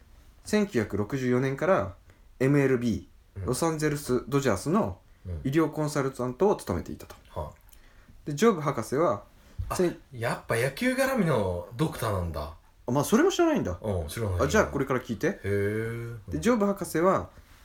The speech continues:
Speaker 1: 千九百七十四年に当時、成功の確率が
Speaker 2: うん。
Speaker 1: 五パーセント未満と言われていた、
Speaker 2: うん。
Speaker 1: 肘の靭帯再建手術を行ったと。
Speaker 2: うん。うん。
Speaker 1: 手術を受けたのは、
Speaker 2: うん。
Speaker 1: ドジャースの
Speaker 2: うん。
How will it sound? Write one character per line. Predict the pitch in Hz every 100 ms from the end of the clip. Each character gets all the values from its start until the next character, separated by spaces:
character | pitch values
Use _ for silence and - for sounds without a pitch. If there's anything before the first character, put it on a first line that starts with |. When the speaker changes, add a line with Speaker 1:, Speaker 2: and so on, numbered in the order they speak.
| -
Speaker 1:
千 | 220 226
九 | -
百 | 127 104 117
七 | 127 165
十 | 127
四 | 98 104
年 | 104
に | 101 98
当 | 180 135
時、 | 110 117 87 - - - -
成 | - - 208
功 | 208 190
の | 185
確 | 180 175
率 | 160 -
が | 160 135 95 - -
Speaker 2:
う |
ん。 |
Speaker 1:
五 | 107
パ | 139 202
ー |
セ | 214 214
ン |
ト | 202
未 | 196 196
満 | 147
と | -
言 | 92
わ | 98
れ | 98
て | 101
い |
た、 | 95 151 98 -
Speaker 2:
う | 87
ん。 | 71 - -
Speaker 1:
肘 | - 151 190
の | 208
靭 | 170 202 -
帯 | 92 82
再 | - 156
建 | 160 175 160
手 |
術 | - 151 143 95 98 - - 92 78 -
を | 180
行 | 107 110
っ | 82
た | -
と。 | - -
Speaker 2:
う | 92
ん。 |
う | 78
ん。 | 76 - - -
Speaker 1:
手 | - 240
術 | 220 -
を | 160
受 | 156
け | 156
た | 151
の | 175
は、 | 226 135 - _ -
Speaker 2:
う | 87
ん。 |
Speaker 1:
ド | 156
ジ | 156 160
ャ |
ー | 123
ス | -
の | 117 113 92 - -
Speaker 2:
う |
ん。 | 78